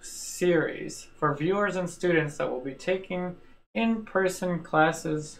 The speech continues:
with me. The reference that I looked at, which I didn't perfectly copy, I just looked at, uh, to create this landscape is in the description box of this video. I will put it there so you can see uh, the reference. There's also gonna be the syllabus there,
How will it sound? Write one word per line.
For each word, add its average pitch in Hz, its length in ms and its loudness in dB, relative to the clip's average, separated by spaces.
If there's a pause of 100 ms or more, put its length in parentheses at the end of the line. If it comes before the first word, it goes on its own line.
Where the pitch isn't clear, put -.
(140)
with 135 380 -4
me. 139 240 -10 (600)
The 139 100 6
reference 214 680 8
that 160 320 6
I 160 200 8
looked 160 360 4
at, 143 240 4
which 135 180 -6
I 139 80 6
didn't 143 260 0
perfectly 151 440 -2
copy, 131 440 0
I 117 80 -2
just - 240 -10
looked - 260 -8
at, 123 220 -2 (480)
uh, 123 160 -2
to 160 200 -4
create 170 480 4
this 247 280 2
landscape 160 680 2 (520)
is 208 180 0
in 220 120 4
the 202 80 6
description 185 680 -2
box 143 540 0 (400)
of 147 300 4
this 143 180 -2
video. 147 400 2
I 139 140 2
will 139 140 2
put 165 220 0
it 156 160 2
there 147 240 2
so 143 160 -2
you 135 120 -4
can 131 160 -10
see 135 340 -10 (380)
uh, 120 140 -4
the 117 100 -6
reference. 139 640 2
There's 143 240 -2
also 147 300 2
gonna 139 200 -2
be 139 100 -2
the 135 100 0
syllabus 147 580 -4
there, 143 400 0